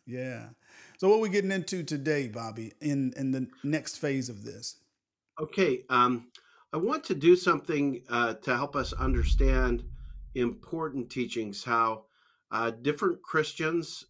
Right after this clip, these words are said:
Speaker 2: may not fully understand the important teachings. They may not be in churches that teach them. They may not be in churches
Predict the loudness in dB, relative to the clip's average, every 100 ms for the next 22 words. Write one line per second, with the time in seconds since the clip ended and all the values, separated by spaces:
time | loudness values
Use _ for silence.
0 | -10 -2 2 4 4 4 4 6 4 2
1 | -2 0 2 2 0 -4 -6 -4 -2 0
2 | -2 -2 -2 -4 -8 -6 -8 -6 -6 -4
3 | -6 -2 0 0 0 0 0 2 0 -4
4 | _ _ _ _ 2 4 4 0 -2 0
5 | 0 -4 -4 -10 -10 -8 -4 -4 -4 -2
6 | -2 -2 -2 -2 0 0 0 0 -2 -4
7 | -6 -6 -4 -6 -4 -4 -6